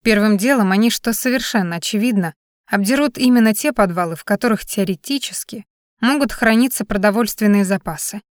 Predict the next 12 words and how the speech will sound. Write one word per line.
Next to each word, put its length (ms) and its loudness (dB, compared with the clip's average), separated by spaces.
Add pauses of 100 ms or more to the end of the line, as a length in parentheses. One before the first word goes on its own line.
(360)
и 80 -6
в 100 -6
которых, 460 2
по 120 0
факту, 440 -8
в 120 -10
большинстве 640 -2
своём 420 2
нельзя 360 2
найти 320 -2
ничего 360 -2
съестного, 580 -4